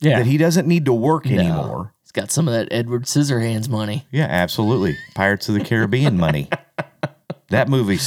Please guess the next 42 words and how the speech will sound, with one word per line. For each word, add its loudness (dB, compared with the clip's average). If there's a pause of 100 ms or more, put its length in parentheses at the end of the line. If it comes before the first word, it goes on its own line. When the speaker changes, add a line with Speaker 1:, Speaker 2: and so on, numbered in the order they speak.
(180)
Speaker 2:
that 0
movie, 0 (240)
they, -2
you -4
know, -8
they -2
did 0
well. -4 (360)
Speaker 1:
Yeah. 2
Speaker 2:
So 0
he's 0
got 2
enough 0
money -2
that -2
if -4
he 0
never 0
worked 0
again, -2 (340)
he's -4
gonna 0
be 0
okay. -2 (240)
Speaker 1:
Mm-hmm. 2 (280)
Speaker 2:
Unless 0
he 0
just 0
pissed 0
all 4
his -4
money 0
away -6 (240)
Speaker 1:
Well, -6
Speaker 2:
and 0
he, -2
and -4
Speaker 1:
could 0
Speaker 2:
he's -2
Speaker 1:
be. 0
Speaker 2:
completely 0
broke, -2